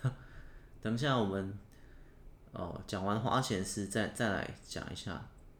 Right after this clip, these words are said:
我怕忘记，我们再讲一下题外话。有可能是新的系列，有可能不是的两个库存，两篇而已，只能做两集。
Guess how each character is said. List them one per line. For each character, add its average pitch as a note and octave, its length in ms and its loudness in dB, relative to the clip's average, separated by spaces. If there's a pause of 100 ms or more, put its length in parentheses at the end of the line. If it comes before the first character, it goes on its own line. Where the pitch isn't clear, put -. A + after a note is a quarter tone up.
(120)
我 A#2+ 60 -8
怕 G#2+ 220 0
忘 G2 240 2
记， - 260 -4 (680)
我 F#2+ 40 -8
们 G#2+ 160 2
再 - 20 0
讲 F#2+ 120 2
一 - 20 0
下 G2+ 60 2
题 F#2+ 200 -2
外 G2 200 2
话。 - 260 -4 (1080)
有 A#2+ 120 6
可 C3 180 2
能 G2 80 0
是 G#2+ 80 2
新 A2 160 2
的 G2 120 2
系 G2 200 -2
列， F#2 220 0
有 G2 100 0
可 G2 160 -6
能 F2+ 140 -4
不 F2 100 -6
是 F2+ 240 -4 (920)
的 F#2 300 2
两 F2+ 200 0
个 F2 120 -2
库 G#2+ 240 0
存， - 200 -6 (200)
两 F#2 200 -2
篇 G2+ 300 -2
而 F#2+ 60 0
已， - 100 -6 (100)
只 F#2 80 -6
能 F#2+ 120 -2
做 A2+ 160 4
两 E2 240 0
集。 - 160 -10